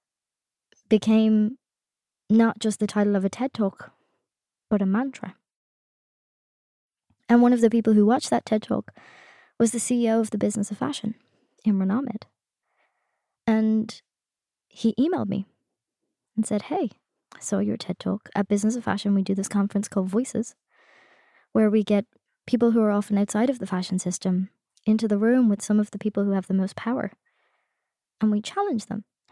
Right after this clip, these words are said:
Have you any interest in fashion?" And I genuinely believe he was <laughs> disappointed and regretted asking that question, because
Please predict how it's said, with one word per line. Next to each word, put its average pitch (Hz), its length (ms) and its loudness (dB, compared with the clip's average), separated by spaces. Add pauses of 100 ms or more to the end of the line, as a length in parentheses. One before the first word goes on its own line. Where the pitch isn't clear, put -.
(120)
Have 220 120 -2
you 220 220 0
any 202 220 0
interest - 460 -6
in 185 100 0
fashion?" - 400 -10 (460)
And 220 140 2
I 208 240 0
genuinely 208 440 2
believe 185 360 -2
he 185 120 -4
was 180 440 -6 (340)
<laughs> 254 460 2 (340)
disappointed 226 720 6
and 185 300 4
regretted 190 440 2
asking 185 380 -2
that - 140 -4
question, 190 380 -2
because 185 420 -4